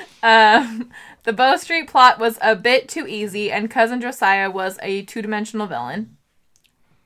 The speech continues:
Yeah, he's a mustache twirly villain is how, how we would call him. "I read a lot of Regency romances, and I couldn't help the feeling that the hero saves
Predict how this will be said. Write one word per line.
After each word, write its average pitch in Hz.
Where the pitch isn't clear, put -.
Yeah, 196
he's 247
a 226
mustache 214
twirly 165
villain 107
is -
how, -
how 208
we 196
would 180
call -
him. 226
"I 240
read 262
a 277
lot 262
of 240
Regency 226
romances, 202
and 190
I 180
couldn't 220
help 208
the 190
feeling 190
that 196
the 220
hero 202
saves 185